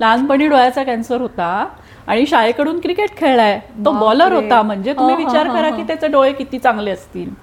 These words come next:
Speaker 2: नक्कीच,
Speaker 1: म्हणजे कॅन्सरचा
Speaker 2: नक्कीच.
Speaker 1: काही परिणाम त्याच्यावर राहिला नाही ना नंतर.
Speaker 2: हो, हो,
Speaker 1: Again,
Speaker 2: हो.
Speaker 1: तुम्ही समाजात राहता.
Speaker 2: हम्म,
Speaker 1: So,
Speaker 2: हम्म, हम्म.
Speaker 1: समाजाला डावलून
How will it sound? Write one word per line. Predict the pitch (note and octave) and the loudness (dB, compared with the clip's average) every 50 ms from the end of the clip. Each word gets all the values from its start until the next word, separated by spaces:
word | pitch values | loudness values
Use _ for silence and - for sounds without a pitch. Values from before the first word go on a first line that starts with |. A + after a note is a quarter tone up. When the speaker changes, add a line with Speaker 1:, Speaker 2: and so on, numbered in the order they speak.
| - - - - - - - - - | -20 -20 -20 -20 -20 -20 -18 -10 -6
Speaker 2:
नक्कीच, | G#3+ A3+ A#3 A3+ - A3+ | -4 -4 -4 -4 -4 -2
Speaker 1:
म्हणजे | G#3+ A3 B3 | 0 0 2
कॅन्सरचा | - - G#3+ F3+ - A#3 | 2 2 0 0 -2 -2
Speaker 2:
नक्कीच. | A3+ B3+ C4+ C4+ | -2 0 0 2
Speaker 1:
काही | D4 D4 | 2 2
परिणाम | D4+ D4+ C#4 C4 C#4 C#4+ D4 | 2 2 2 2 2 2 2
त्याच्यावर | D4+ D4+ C4 B3+ D4+ D4 D4 | 2 0 0 0 0 0 0
राहिला | D4+ C#4+ B3 A3+ A#3+ B3 | 0 0 2 2 2 2
नाही | C#4+ D#4+ E4+ | 2 0 -2
ना | G4 G4+ G#4 | -2 -4 -2
नंतर. | F#4+ E4+ C4+ B3+ - A#3 G3+ - - - - - - - - - - - - - - - - A3 - | -2 -2 -2 0 0 0 0 0 -4 -10 -20 -20 -20 -20 -20 -20 -20 -20 -20 -20 -20 -20 -18 -10 -4
Speaker 2:
हो, | - A#3 | 0 2
हो, | A#3+ A#3 A#3 | 2 4 4
Speaker 1:
Again, | C4+ D4 D4+ E4+ F4+ | 4 4 4 2 -2
Speaker 2:
हो. | G3+ G3 - - - _ _ _ - _ _ - - _ - | -6 -10 -12 -16 -20 _ _ _ -20 _ _ -20 -20 _ -8
Speaker 1:
तुम्ही | C4+ A#3+ A#3 C#4+ D#4 F4+ F#4+ F4+ - - - - - - - | -4 -2 0 0 0 0 -2 -4 -6 -10 -20 -20 -18 -10 -2
समाजात | - A#3+ A3+ A3 A#3 B3+ C4+ E4+ E4+ E4+ E4+ | 0 2 2 4 4 4 4 4 2 2 0
राहता. | E4 D4 D#4+ D4+ - - D#3+ D3 - - - _ _ _ _ - _ _ _ - | -4 -2 -2 -2 -2 -2 -4 -4 -6 -14 -20 _ _ _ _ -20 _ _ _ -4
Speaker 2:
हम्म, | C4 C4 C4 | -2 0 2
Speaker 1:
So, | B3+ A#3+ A3+ A3 D4 D4 | 2 2 2 4 4 4
Speaker 2:
हम्म, | D#4+ F#4 G#4+ | 4 2 0
हम्म. | - A#3 A3 | -4 -6 -10
Speaker 1:
समाजाला | - - - A#3 G#3+ A3+ B3 B3 D4+ D4+ E4 F4+ | -6 -2 0 0 2 2 2 2 2 2 2 2
डावलून | F#4 C4+ G#3+ A#3 G3+ G3 G3+ A3 C#4 | 0 2 2 2 2 2 0 -2 -4